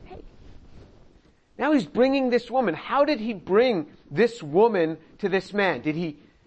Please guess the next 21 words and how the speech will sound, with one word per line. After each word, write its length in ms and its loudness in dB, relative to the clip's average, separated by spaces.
did 140 -2
he 140 -4
carry 440 2
her? 300 0
Was 200 0
he 120 -2
like, 360 0
"Ta-da"? 760 0
We 180 0
don't 320 2
know 420 4
what 340 2
he 200 -2
did. 400 2
But 160 -4
you 100 -2
see 240 -6
God's 400 2
participation 1000 -6
there. 180 -6
God 520 6